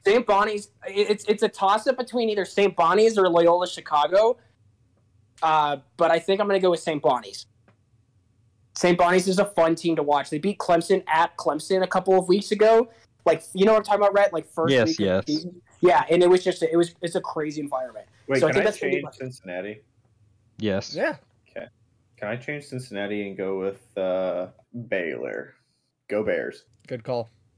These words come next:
Speaker 1: Shout out to my, like I said, shout out to my brother-in-law, Thomas Eisenhart. We'll be, uh, cheering for U N C now because of you.
Speaker 2: He got us in trouble for drinking underage.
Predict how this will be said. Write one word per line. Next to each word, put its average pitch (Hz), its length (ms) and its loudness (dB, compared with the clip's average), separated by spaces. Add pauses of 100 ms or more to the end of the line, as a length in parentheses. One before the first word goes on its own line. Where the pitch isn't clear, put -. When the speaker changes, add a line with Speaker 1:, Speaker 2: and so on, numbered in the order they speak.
(320)
Speaker 1:
Shout 160 240 -6
out 156 120 -8
to - 80 -20
my, 151 300 -10
like 143 140 -6
I 143 40 -4
said, 160 280 -2
shout 147 160 -4
out 147 80 -4
to 151 80 -12
my 147 60 -4
brother-in-law, 147 400 0
Thomas 147 340 -4
Eisenhart. 170 500 -6 (800)
We'll 139 140 2
be, 143 240 6
uh, 131 180 4
cheering 147 320 2
for 147 100 -4
U 147 160 4
N 151 80 -2
C 175 200 -2
now 147 180 0
because 143 240 0
of 151 60 -2
you. 175 180 0 (480)
Speaker 2:
He 101 140 -6
got 107 160 2
us 95 160 -2
in 101 80 -2
trouble 92 300 -4
for - 140 -8
drinking 90 380 -6
underage. 90 540 -10